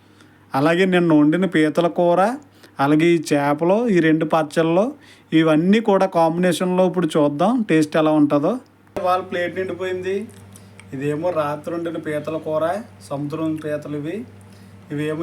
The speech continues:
ఇంటి దగ్గర నుండి తెచ్చిన ఫిష్ ఫ్రై, అలాగే ఇదేమో టమాటా పచ్చడి, ఇదేమో మాగాయ పచ్చడి. చూసారా కాంబినేషను. ఇప్పుడు తింటాం చూడండి, ఒక్కొక్కటి టేస్ట్ చేస్తాం.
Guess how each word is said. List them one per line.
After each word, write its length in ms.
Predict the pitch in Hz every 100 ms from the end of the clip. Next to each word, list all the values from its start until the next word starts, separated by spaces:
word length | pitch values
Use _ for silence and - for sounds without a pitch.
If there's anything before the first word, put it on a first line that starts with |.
| 160
ఇంటి 120 | 151 160
దగ్గర 200 | 151 160
నుండి 160 | 160 156
తెచ్చిన 320 | 156 - 156 156 147 127
ఫిష్ 180 | 143 - 151
ఫ్రై, 160 | 160 196 233 - - - - - - -
అలాగే 380 | 127 135 143 170 196 196
ఇదేమో 380 | 160 151 156 170 165 147 147
టమాటా 360 | 135 147 151 151
పచ్చడి, 340 | 151 156 165 185
ఇదేమో 280 | 156 151 160 165
మాగాయ 280 | 139 135 143 143
పచ్చడి. 360 | 131 127 117 104 - - - - - - -
చూసారా 320 | - - 156 165 160
కాంబినేషను. 560 | 156 160 165 - 175 208 - - - - - - -
ఇప్పుడు 280 | - 143 139 143
తింటాం 320 | 139 165 175
చూడండి, 420 | 156 143 147 151 175 147
ఒక్కొక్కటి 380 | 147 151 156 156
టేస్ట్ 260 | 151 147 165
చేస్తాం. 360 | 156 - 170